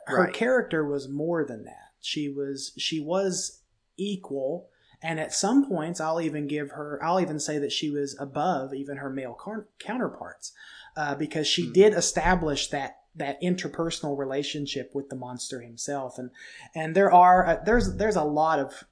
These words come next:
Speaker 1: crossover between this film and, and the concepts in King Kong. Um,
Speaker 2: Right.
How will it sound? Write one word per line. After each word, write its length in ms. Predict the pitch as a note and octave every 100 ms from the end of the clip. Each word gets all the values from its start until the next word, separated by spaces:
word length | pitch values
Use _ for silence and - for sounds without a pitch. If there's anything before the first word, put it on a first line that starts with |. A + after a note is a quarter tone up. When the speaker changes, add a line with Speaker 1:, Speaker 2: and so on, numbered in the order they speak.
| -
Speaker 1:
crossover 600 | - D3+ D3+ C#3 C3+ C3+
between 340 | C#3+ - C3+
this 220 | C#3 D#3
film 340 | - D#3 D3+ C#3
and, 220 | B2+ B2+
and 300 | C3+ B2+ B2+ B2+ C#3+
the 100 | C3
concepts 640 | - D3 C#3+ D3 C3 -
in 160 | D3 C3
King 240 | - C3
Kong. 480 | B2+ E3 D#3 C#3 B2+ _ - - _ -
Um, 520 | C#3 B2+ A#2+ A#2+ A#2 _ _
Speaker 2:
Right. 400 | B2+ A2 G#2+ G2+